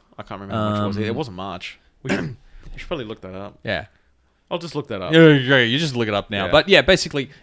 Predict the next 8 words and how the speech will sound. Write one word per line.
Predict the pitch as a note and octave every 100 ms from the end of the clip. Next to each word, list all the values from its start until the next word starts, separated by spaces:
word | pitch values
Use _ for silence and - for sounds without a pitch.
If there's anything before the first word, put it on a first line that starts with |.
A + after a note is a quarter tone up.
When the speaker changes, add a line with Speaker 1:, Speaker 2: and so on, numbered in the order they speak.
| -
Speaker 2:
in, | G3 G3 -
in | D#3+
a | B2
nutshell, | G#2 G2 A#2 G#2 G#2 _ _
good | - C#3
game. | A#2 G#2 G#2+ - _
Liked | A#2+ A2+ -
it. | A#2+ -